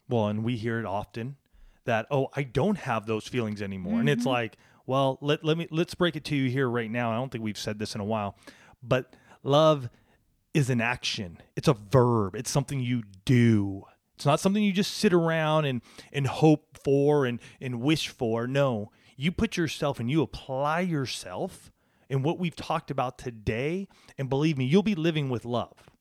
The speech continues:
Speaker 2: Mm-hmm.
Speaker 1: because love is something that you're doing. It's active. It's not just sitting back in the corner waiting.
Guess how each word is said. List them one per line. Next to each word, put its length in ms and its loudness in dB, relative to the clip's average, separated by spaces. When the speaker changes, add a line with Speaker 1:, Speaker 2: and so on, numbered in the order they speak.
Speaker 2:
Mm-hmm. 480 -8
Speaker 1:
because 480 0
love 260 4
is 100 2
something 280 -4
that 180 -4
you're 140 0
doing. 600 4
It's 200 -8
active. 800 -4
It's 140 -10
not 160 2
just 220 -2
sitting 260 -2
back 300 0
in 40 -6
the 60 -4
corner 420 0
waiting. 520 -2